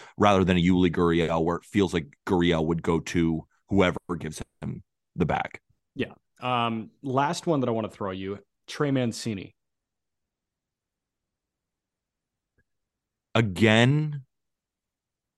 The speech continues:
Speaker 1: mm, I just, I wanna see what the open market thinks of Mancini,
Speaker 2: Yeah.
Speaker 1: because Mancini was good on the Orioles before going over to the Houston Astros,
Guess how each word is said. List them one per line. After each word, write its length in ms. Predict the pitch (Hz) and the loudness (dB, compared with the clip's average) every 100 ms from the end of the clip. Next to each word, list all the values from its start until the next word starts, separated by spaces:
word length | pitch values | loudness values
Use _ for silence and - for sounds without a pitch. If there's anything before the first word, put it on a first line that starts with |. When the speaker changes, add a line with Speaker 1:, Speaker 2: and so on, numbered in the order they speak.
| 139 | 0
Speaker 1:
mm, 800 | 156 160 156 160 160 160 151 - _ _ _ _ _ _ _ _ | 2 4 4 4 2 -2 -6 -10 _ _ _ _ _ _ _ _
I 60 | 147 | 0
just, 200 | 156 190 - | 0 0 2
I 80 | |
wanna 220 | 143 180 208 | 4 4 2
see 140 | 208 | -2
what 80 | 185 | 0
the 100 | 123 | 2
open 200 | 107 110 | 2 0
market 340 | 95 95 107 - - | 0 0 -6 -8 -6
thinks 220 | 87 - | -6 -6
of 120 | 80 | -6
Mancini, 640 | 80 73 - - 60 - - - - | -4 -6 -6 -8 -10 -12 -18 -20 -20
Speaker 2:
Yeah. 120 | - | -6
Speaker 1:
because 180 | - 127 | 2 4
Mancini 380 | 131 139 196 190 | 4 4 4 4
was 320 | 101 107 107 | 6 6 4
good 160 | 87 98 | 4 4
on 100 | 90 | 4
the 60 | |
Orioles 460 | 80 101 95 80 82 | 2 2 2 -2 -6
before 400 | 92 - 92 82 - | -6 -2 -2 -4 -6
going 300 | 80 90 87 | -2 0 0
over 240 | 87 82 85 | 0 0 -2
to 80 | |
the 80 | 85 | -2
Houston 340 | 82 87 - 82 | -4 -6 -6 -4
Astros, 600 | 82 82 - 76 71 | -2 -4 -6 -6 -6